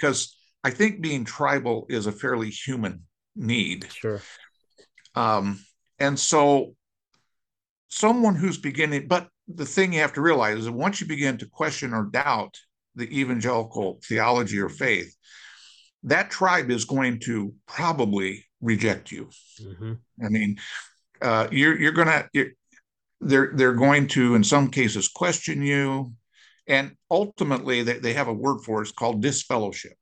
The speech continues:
Speaker 2: Mm.
Speaker 1: right? They're gonna disfellowship you, if, particularly if you question the, uh, the authority of the inerrancy of the scripture in, in
Speaker 2: Big
Speaker 1: some
Speaker 2: no-no.
Speaker 1: way. That, that's,
Speaker 2: <laughs>
Speaker 1: that's usually, that's usually a deal breaker.
Speaker 2: <laughs>
Speaker 1: Um,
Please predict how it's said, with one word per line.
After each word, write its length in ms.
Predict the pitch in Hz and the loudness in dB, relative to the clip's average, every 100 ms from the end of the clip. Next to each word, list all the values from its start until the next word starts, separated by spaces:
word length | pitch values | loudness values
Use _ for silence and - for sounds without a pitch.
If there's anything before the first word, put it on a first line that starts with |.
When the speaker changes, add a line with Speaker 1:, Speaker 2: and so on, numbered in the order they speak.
| _ _ - | _ _ -16
Speaker 2:
Mm. 220 | 104 101 - | -14 -14 -12
Speaker 1:
right? 320 | 101 110 120 _ _ | -6 -6 -6 _ _
They're 120 | 131 | -6
gonna 180 | 120 170 | -4 -4
disfellowship 720 | 160 - 160 143 127 104 - | -4 -2 2 2 2 -4 -6
you, 200 | 107 107 123 | -6 -4 0
if, 220 | 127 - | -2 -2
particularly 720 | 107 - 240 - 143 120 110 | -4 2 0 0 -2 -2 -2
if 240 | 117 - - | -6 -6 -2
you 200 | 165 113 - - - - _ - | -2 -2 -10 -20 -20 -20 _ -2
question 500 | 156 147 147 143 127 | 2 2 2 -2 0
the, 240 | 117 110 | 2 2
uh, 340 | 104 95 98 110 - | 2 2 -2 -6 -10
the 200 | 117 107 | -6 -2
authority 500 | 101 - 127 117 113 | -2 2 2 4 0
of 180 | 104 98 _ _ _ _ _ | -2 -4 _ _ _ _ _
the 180 | 113 113 | -8 -4
inerrancy 720 | 107 113 117 107 - - 107 | 0 0 0 -2 -4 -4 -2
of 160 | 98 92 _ _ _ | -2 -4 _ _ _
the 80 | 113 | -8
scripture 540 | - 160 156 - - _ _ | -2 -2 -2 -10 -12 _ _
in, 160 | 113 101 | -8 -8
in 100 | 92 | -4
Speaker 2:
Big 160 | 120 | 0
Speaker 1:
some 220 | 113 117 117 | 2 2 0
Speaker 2:
no-no. 120 | 110 | 0
Speaker 1:
way. 60 | 110 131 - | -2 -2 0
That, 120 | 135 | 0
that's, 260 | 160 151 127 | 2 0 -2
Speaker 2:
<laughs> 60 | |
Speaker 1:
that's 280 | 135 143 127 | -2 0 -2
usually, 380 | 175 135 110 95 - _ - - | -6 -2 -2 -2 -14 _ -10 -2
that's 220 | 175 180 | 0 4
usually 340 | 190 156 147 | 2 4 4
a 80 | 120 | 4
deal 220 | 107 131 | 4 2
breaker. 440 | 120 101 92 101 101 _ | 0 -2 -4 -10 -18 _
Speaker 2:
<laughs> 80 | 139 117 120 - _ - _ _ - | -6 -4 -8 -8 _ -20 _ _ -4
Speaker 1:
Um, 520 | 120 113 107 107 107 | 0 2 2 0 -8